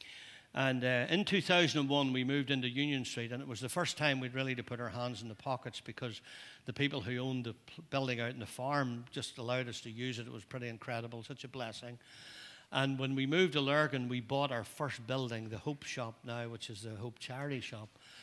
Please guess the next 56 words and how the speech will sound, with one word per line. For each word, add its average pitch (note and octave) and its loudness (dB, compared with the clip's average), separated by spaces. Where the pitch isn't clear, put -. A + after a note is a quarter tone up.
And, A#2+ 0
um, A2 -4
so D3 -2
we C#3+ 2
had C3+ 0
to B2+ -4
borrow, B2+ 2
we A2 -4
had A2+ -8
to A#2 -6
borrow A#2+ 0
money, A#2+ 0
and, G#2 -6
um, G#2 -8
I C3 4
was B2 -2
still B2 0
working A#2 -2
full A2 -8
time. C3 0
We A2+ -6
didn't A#2+ -6
have A#2 -6
any A2+ -8
s-, - -8
we, B2+ -2
we B2+ -2
had A2+ -2
no C3 0
surplus - 0
money, C#3+ 6
we B2+ 2
had B2 -4
no B2+ 0
money A#2+ -2
in A2+ -2
the G#2+ -4
bank, C#3 6
and A#2+ -2
so C3 -4
we A#2 -6
started C3+ -2
to A2 -12
try B2+ -4
and A2 -6
borrow C3+ 8
and, A#2+ 0
um, A2+ -4
from A2+ -6
banks D3 4
and A2+ -6
stuff - -6
like A#2+ -6
that. B2+ -2
And B2+ -6
so D3 0